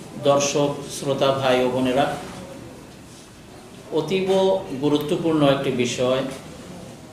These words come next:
যা নিয়ে আজকে আপনাদের খেদমতে কিছু কথা তুলে ধরার চেষ্টা করব ইনশাআল্লাহ। সেটি হলো সলাতে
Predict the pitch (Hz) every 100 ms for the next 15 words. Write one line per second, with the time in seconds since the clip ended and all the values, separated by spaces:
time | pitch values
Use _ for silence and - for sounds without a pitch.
0 | - - - - - - 135 131 131 131
1 | 123 127 - 123 - - 123 120 120 127
2 | 120 135 127 120 131 113 117 113 123 117
3 | 117 - - - - - - - 135 -
4 | 135 123 131 113 - 123 120 120 - -
5 | - - - - - 135 131 127 123 123
6 | 120 - 117 123 113 117 113 135 123 123
7 | 135 143 - 160 170 170 180 185 185 -
8 | - - - - - - - - - -
9 | - 160 160 196 196 151 -